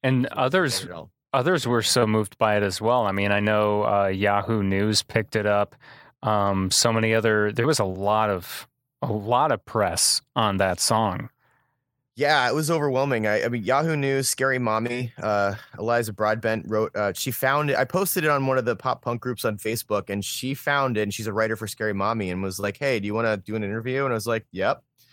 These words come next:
Speaker 2: And then
Speaker 1: <laughs>
Speaker 2: they are, they syndicate with, uh, with Yahoo News, so that was huge. Um, and then, uh, Jesse Lee from High Road Publicity, um, I don't know if
Speaker 1: Yeah.
Speaker 2: you know him, but, uh,
Speaker 1: Yes.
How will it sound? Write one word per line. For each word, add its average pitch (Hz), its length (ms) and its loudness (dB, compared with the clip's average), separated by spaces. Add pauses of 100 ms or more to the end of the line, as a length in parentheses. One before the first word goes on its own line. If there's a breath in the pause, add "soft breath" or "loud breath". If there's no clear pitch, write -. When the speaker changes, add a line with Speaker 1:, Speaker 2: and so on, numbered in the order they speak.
(300 soft breath)
Speaker 2:
And 117 140 -2
then 123 400 2 (160)
Speaker 1:
<laughs> - 160 -20
Speaker 2:
they 117 360 0
are, 113 160 -2
they 120 200 -2
syndicate 113 600 -6
with, 95 460 -6 (720)
uh, 90 520 0
with 98 200 -10
Yahoo 101 300 -2
News, 120 300 -2
so 101 160 -4
that 120 180 0
was 113 380 -4 (840)
huge. 104 640 -6 (480)
Um, 104 460 -2
and 120 120 -2
then, 117 260 -2
uh, 107 300 2
Jesse 120 460 -4
Lee 117 180 -2
from 107 160 -6
High 110 180 -2
Road 107 200 -2
Publicity, 113 680 -4
um, 98 480 -2 (180)
I 95 60 -4
don't 135 80 4
know 160 160 2
if 90 60 -2
Speaker 1:
Yeah. - 0 -
Speaker 2:
you 101 60 -6
know 95 140 -10
him, 98 300 -8
but, 104 160 -4
uh, 110 40 0
Speaker 1:
Yes. 143 580 2